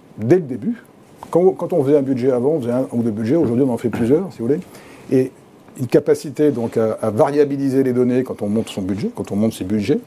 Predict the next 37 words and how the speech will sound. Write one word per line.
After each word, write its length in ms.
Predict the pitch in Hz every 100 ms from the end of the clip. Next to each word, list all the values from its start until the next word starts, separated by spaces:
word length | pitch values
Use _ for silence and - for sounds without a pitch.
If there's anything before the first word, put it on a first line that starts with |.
| 101
euh, 540 | 101 101 98 98 95 95
prévisionnels, 520 | 101 98 110 151 226 - - - -
mais 140 | 113
en 80 | 139
même 220 | 127 127
temps, 260 | 120 208 220 - - - -
euh, 240 | 113 110 104
pouvoir 400 | - 120 139 117
rejouer 340 | 156 147 147
le 80 | 135
budget 320 | 123 117 147
plusieurs 260 | 147 135 120
fois 120 | 127
dans 80 | 120
l'année 220 | 123 151
pour 160 | 190 120
le 80 | 107
réactualiser 640 | 131 143 131 120 120 160 -
en 60 |
fonction 360 | 107 120 - 147
de 140 | 113
ce 100 | 101
qu'est 160 | - 143
l'actualité, 540 | 127 - 101 98 147
de 80 | 127
ce 60 | -
qu'est 100 | 117
l'évolution 420 | 110 104 107 104
du 100 | 104
monde, 280 | 113 175 175 - - - - 120
et, 180 | 113 120
et 40 |
pour, 240 | - 113 -
et 120 | 107
avoir 300 | 107 117 139
donc 260 | 110 113 -
une, 120 | 101